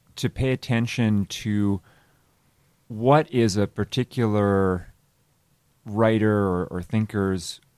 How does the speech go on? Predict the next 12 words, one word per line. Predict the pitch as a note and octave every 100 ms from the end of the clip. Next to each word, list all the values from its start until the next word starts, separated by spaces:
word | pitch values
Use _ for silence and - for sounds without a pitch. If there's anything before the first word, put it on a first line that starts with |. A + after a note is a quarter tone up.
| _ -
way | F#2+ A2 A#2 A2
of | F#2
thinking, | G#2+ G2+ A2 G2+
how | C3 C#3 E3
is | C#3+
that | A#2 G#2+ F#2
affecting | - G#2+ G#2 - G2+ F2
the |
wholeness | E2+ - G2+ G2+ F#2 -
of | F2+ D#2
my | E2
life? | E2 F2 E2 E2 -